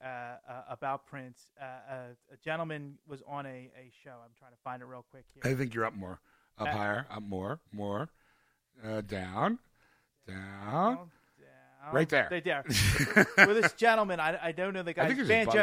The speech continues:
Speaker 1: Jones, his name.
Speaker 2: Van Jones,
Speaker 1: Van
Speaker 2: okay.
Speaker 1: Jones. Apparently he was in the inner circus, but he <clears throat> mentioned something. It was a quick little line that he said. He goes, you know,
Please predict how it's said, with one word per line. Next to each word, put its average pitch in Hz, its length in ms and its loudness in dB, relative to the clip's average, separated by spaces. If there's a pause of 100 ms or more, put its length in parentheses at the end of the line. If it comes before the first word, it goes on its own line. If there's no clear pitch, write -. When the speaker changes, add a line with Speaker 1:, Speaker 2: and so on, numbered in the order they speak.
Speaker 1:
Jones, 120 140 -14
his 139 260 -14
name. 139 220 -10
Speaker 2:
Van 117 180 0
Jones, 101 140 0
Speaker 1:
Van 170 140 2
Speaker 2:
okay. 165 140 -2
Speaker 1:
Jones. 139 200 -2 (360)
Apparently 247 340 0
he 208 40 -2
was 185 80 -6
in 202 60 -6
the 196 60 -6
inner 175 100 -6
circus, 196 380 -4 (280)
but 180 100 4
he 214 160 2
<clears throat> 151 120 -4
mentioned 214 360 0
something. 160 220 -8
It 147 40 -12
was 143 100 -12
a 143 40 -10
quick 277 300 -2
little 247 160 -2
line 196 240 0
that 147 100 -8
he 165 140 -10
said. 147 260 -8
He 156 120 -8
goes, 151 320 -4
you 160 80 -12
know, 143 260 -6